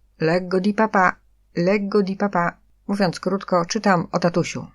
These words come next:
Tak dziecinnie trochę, tak? To zabrzmiało. Czytam o tatusiu, czytam o tacie. Leggo un libro su mio padre. Leggo un libro su mio padre. Czytam książkę na temat mojego ojca, o moim ojcu.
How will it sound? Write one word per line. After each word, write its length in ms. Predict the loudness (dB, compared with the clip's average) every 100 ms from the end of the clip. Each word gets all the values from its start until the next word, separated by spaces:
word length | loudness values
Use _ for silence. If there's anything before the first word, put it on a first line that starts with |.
| -14
Tak 180 | -8 -6
dziecinnie 600 | -4 -2 4 4 4 -2
trochę, 340 | -6 -14 -14 -6
tak? 220 | -2 -2
To 100 | -4
zabrzmiało. 680 | -6 -6 -6 -8 -8 -10 -14 _
Czytam 320 | -8 -2 -2
o 100 | -2
tatusiu, 540 | -4 0 -2 -2 -12 -12
czytam 320 | -8 -4 -6 -6
o 60 |
tacie. 420 | -2 -2 -4 -16 -18 _ _ _ _ _ _ _ _ _ _ -2
Leggo 460 | 4 6 4 0
un 180 | 2 4
libro 640 | 4 4 2 2 2 0 -4
su 240 | -4 2
mio 200 | 2 2
padre. 520 | 0 0 -2 -6 -8 -10 -14 -12 -2
Leggo 440 | 0 0 0 -2
un 180 | 0 2
libro 680 | 2 2 2 2 2 0 -4
su 260 | -8 2 4
mio 240 | 4 2
padre. 480 | 0 -2 -2 -4 -8 -14 -8
Czytam 380 | -4 0 -2 -2
książkę 680 | -4 -6 -4 -6 -8 -8 -4 2
na 180 | 2
temat 520 | 2 -2 -4 -6 -8 -8
mojego 340 | -6 -6 -4
ojca, 440 | -4 -4 -10 -10
o 160 | -4 -2
moim 340 | -2 -4 -8 -8
ojcu. 400 | -8 -8 -12